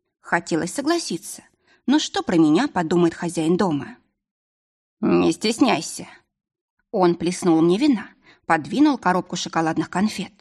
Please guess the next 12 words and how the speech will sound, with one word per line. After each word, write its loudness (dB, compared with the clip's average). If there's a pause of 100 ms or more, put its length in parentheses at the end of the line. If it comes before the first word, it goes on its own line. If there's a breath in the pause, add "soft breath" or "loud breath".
(460 loud breath)
Сладкое -2
я 0
тоже -2
давно 4
себе -2
не 4
позволяла. -4 (600)
Осторожно 0
взяла 0
круглый 0
аппетитный -2
кусочек, -8